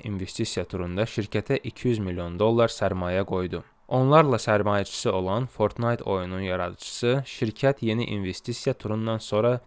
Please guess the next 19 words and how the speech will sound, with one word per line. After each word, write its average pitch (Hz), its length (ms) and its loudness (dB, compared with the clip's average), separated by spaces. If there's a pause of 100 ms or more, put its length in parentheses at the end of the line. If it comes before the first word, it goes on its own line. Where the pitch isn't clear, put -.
dəyərini 113 480 4
iyirmi 104 260 -2
səkkiz 101 380 -6
tam 110 220 -4
onda 98 140 -2
yeddi 92 340 -4
milyard 90 400 -4
dollara 107 340 4
çatdırıb. 95 540 -8 (260)
Bu 147 120 4
Epic - 360 -4 (120)
Games-in 95 380 -4
keçən 113 460 -4
iyul 104 280 -2
ayında 92 500 0 (100)
həyata 98 300 0
keçirdiyi 101 580 -6
investisiya 95 600 -8
dövründə 98 600 -2